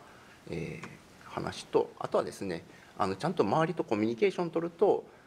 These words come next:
まあ、改善がいろいろ見えてきて、あの、みんな、あの、働きやすいハッピーな会社になるんじゃないかなというところですね。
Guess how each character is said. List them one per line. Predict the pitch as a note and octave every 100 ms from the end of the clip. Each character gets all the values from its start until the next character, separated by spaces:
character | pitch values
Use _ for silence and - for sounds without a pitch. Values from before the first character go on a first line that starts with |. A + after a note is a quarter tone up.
| -
ま | D3
あ、 |
改 | - C#3+ D3
善 | D#3
が | D3 D3+
い |
ろ | G2+ G#2
い |
ろ | G#2+
見 | F#2+
え | -
て | -
き | -
て、 | - - -
あ | C3+ F2
の、 | E2+
み | F2+
ん | G2
な、 | F2+ F2 -
あ | F2
の、 | E2
働 | - F#2+ F#2+
き | G2
や |
す | F#2+ E2+
い |
ハ | -
ッ | -
ピ | -
ー |
な | -
会 | - -
社 | -
に |
な | -
る | -
ん |
じ | -
ゃ | -
な |
い | -
か | -
な | - - - - - - - -
と |
い | D#3
う |
と | D#3+
こ | - D3+
ろ | C#3
で |
す | - -
ね。 | - -